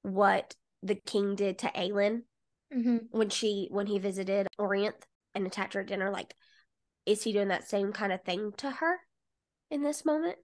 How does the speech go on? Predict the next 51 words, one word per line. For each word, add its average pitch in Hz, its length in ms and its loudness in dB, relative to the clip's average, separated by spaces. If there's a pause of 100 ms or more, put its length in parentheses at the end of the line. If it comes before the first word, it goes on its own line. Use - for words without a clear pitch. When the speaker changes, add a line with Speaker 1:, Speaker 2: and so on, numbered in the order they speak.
(420)
Speaker 2:
Yeah, 277 120 4
'cause 269 200 -2
in 277 140 0
that 320 180 0
moment, 254 420 2
isn't 240 340 0
he 262 300 -6
trying 214 320 -4
to, 220 60 -2
like, 226 260 -4
provoke 214 460 -4
her 220 180 -8
so 214 220 -6
that - 220 -4
she - 220 -8
shows 214 460 0
her 247 140 -4
power 247 380 -2
and 240 140 -2
she 233 140 -10
uses 208 460 -8
her 247 120 -8
power? 240 540 -6 (460)
Speaker 1:
Yes, 247 320 4
he 320 180 4
was 339 160 4
trying 262 380 8
Speaker 2:
Mm-hmm. 240 300 -2
Speaker 1:
to, - 100 -4
he - 180 -4
was 262 140 2
trying 277 240 6
to 247 40 4
make 220 280 4 (280)
Aylin's 220 380 6
powers 196 640 2
respond 208 540 4
because 202 180 -4
her 196 140 2
fire 208 380 6
was 208 120 0
the 202 140 0
only 202 220 0
thing 202 200 -2
that 185 140 -2
could - 120 -18
get 202 160 -2
rid 196 120 -2
of 196 100 -10
the 196 60 -6
Valg. 190 480 -2